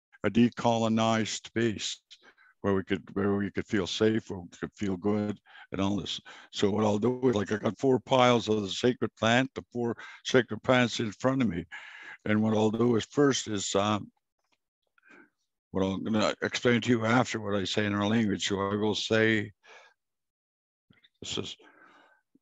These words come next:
Glomki Putin Dama Wechi Ulgu Jibinuk, Sewanik, the Gwajimula Gat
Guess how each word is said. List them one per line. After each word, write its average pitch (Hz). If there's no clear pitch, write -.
Glomki 127
Putin 127
Dama 143
Wechi 127
Ulgu 123
Jibinuk, 151
Sewanik, 120
the 127
Gwajimula 135
Gat 117